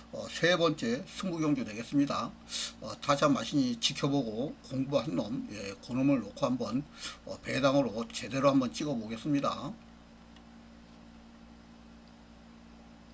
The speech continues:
예, 부산 오 경주 천이백 미터, 어, 김해 시장배 대상 경주입니다.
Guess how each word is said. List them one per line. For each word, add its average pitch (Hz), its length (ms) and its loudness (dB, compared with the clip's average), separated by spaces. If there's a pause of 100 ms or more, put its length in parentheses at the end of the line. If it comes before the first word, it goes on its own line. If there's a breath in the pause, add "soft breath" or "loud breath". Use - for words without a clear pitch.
(1500 loud breath)
예, 113 140 -8
부산 156 380 6
오 135 280 2
경주 151 520 2 (220)
천이백 147 560 4
미터, 143 480 0 (640 loud breath)
어, 104 480 -10 (520)
김해 156 480 6
시장배 147 800 2
대상 135 320 2
경주입니다. 139 680 4